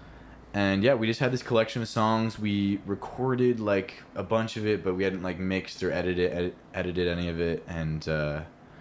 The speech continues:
then the name finally came to me, Nomad, just because, I don't know, a lot of the themes and, like, lyrically on the album are about kinda, like, searching. It's, like, this idea of, like, searching for something,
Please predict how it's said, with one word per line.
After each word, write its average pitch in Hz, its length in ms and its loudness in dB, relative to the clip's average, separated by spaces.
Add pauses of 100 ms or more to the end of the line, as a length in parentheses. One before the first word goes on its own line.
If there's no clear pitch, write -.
(500)
then 90 140 0
the 90 60 2
name 85 260 0
finally 85 320 -2
came 85 240 -4
to 82 100 -10
me, 82 380 -4
Nomad, 85 500 -4
just 98 160 -8
because, 120 340 -2
I 135 80 0
don't 123 120 2
know, 92 160 -4
a 107 60 0
lot 139 180 4
of 175 60 -2
the 151 60 0
themes 117 480 0
and, 104 220 -2
like, 95 180 0
lyrically 113 460 2
on 110 80 2
the 107 80 2
album 98 560 2 (840)
are 107 140 2
about 101 380 2
kinda, 104 220 -6
like, 92 220 -2
searching. 101 840 -2 (880)
It's, - 100 -14
like, 104 140 0
this 101 160 -6
idea 95 600 2
of, 87 280 -4
like, 82 340 -2 (800)
searching 98 540 -2
for 92 240 -2
something, 90 720 -4